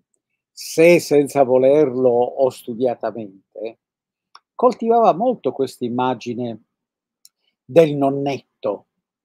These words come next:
Eh, per esempio lui, eh, riesumerà dall'archivio, dal armadio vaticano, il copricapo dei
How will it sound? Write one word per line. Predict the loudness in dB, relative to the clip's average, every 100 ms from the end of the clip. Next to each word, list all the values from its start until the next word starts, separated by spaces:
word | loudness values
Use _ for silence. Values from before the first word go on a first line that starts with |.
| _ _ _ _ _ _ _
Eh, | -8 0
per | 2
esempio | 4 4 4 2
lui, | 2 2 2 2 -2
eh, | -2 0 0 -2 -6 -10 -20 _
riesumerà | -14 -2 6 8 6 -2 0 2 0 -4 _
dall'archivio, | _ -6 -4 -4 -8 -10 -8 -6 -6 -2
dal | 2 2 2 0 -2 -4 _ _ _ _
armadio | -14 -10 -8 -6 4 4 4 -4 -4 -2 -4 -4
vaticano, | -4 -4 -2 2 4 4 2 0 -6 _ _ _ _ _
il | -2 -2 4
copricapo | 4 4 0 -2 0 0 -4 _ -6 -4 -4 -8 _ _
dei | 0 4 4 4 -2